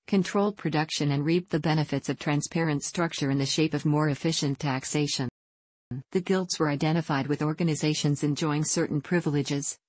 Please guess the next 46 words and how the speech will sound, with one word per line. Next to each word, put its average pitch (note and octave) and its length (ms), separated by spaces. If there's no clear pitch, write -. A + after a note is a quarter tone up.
letters E3+ 320
patent, C#3 600
usually F#3 500
issued C#3+ 320
by C#3 140
the D3 100
king D#3 280
or C3+ 80
state D#3+ 320
and D#3 120
overseen D#3+ 560
by C#3 180
local D#3+ 360
town D3 320
business D#3 400
authorities, C#3+ 720
some G3+ 240
kind F#3+ 240
of C#3 80
chamber D3+ 420
of C3+ 100
commerce. C3 640
These G#3 260
were E3 80
the D3 100
predecessors D3+ 800
of C3+ 80
the C#3 80
modern D#3 380
patent D#3+ 460
and C#3 120
trademark D#3+ 560
system. D3+ 440
The D#3 360
guilds D3+ 380
also E3 360
maintained D3 440
funds D#3 380
in D3 100
order D#3+ 240
to D3 120
support D#3+ 400
infirm D3+ 360
or C#3+ 160
elderly D3+ 440
members, C3 540